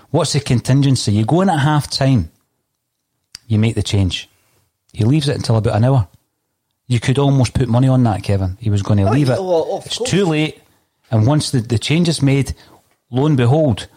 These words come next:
Speaker 1: we see a bit of spark in the team. We see improvement in the team when the change is made. It was obvious at half time to anybody watching that first half.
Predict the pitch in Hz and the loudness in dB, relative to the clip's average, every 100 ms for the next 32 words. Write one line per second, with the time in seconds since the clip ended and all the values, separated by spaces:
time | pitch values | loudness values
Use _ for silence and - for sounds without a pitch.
0 | _ 117 101 135 117 123 113 - - 131 | _ -4 -2 -2 0 -2 -4 -6 -2 -2
1 | - 117 107 - 160 123 120 - - 170 | 0 0 0 0 0 2 0 -2 -2 0
2 | 139 - - 120 - 139 156 160 127 117 | 0 -4 -4 -4 -2 -2 0 0 0 -2
3 | 107 120 107 - _ - 113 117 - 113 | 0 0 0 -2 _ -2 0 0 0 0
4 | 110 101 107 143 156 - _ _ _ - | 0 0 -2 -2 -2 -10 _ _ _ -4
5 | 131 123 170 151 131 123 143 131 - 147 | -2 2 0 0 -2 0 0 -2 -2 0
6 | - 123 196 160 123 120 120 - 127 110 | 0 0 0 0 0 0 0 -2 -2 -2
7 | - 110 - 156 147 92 | -2 -4 -2 -2 -2 -4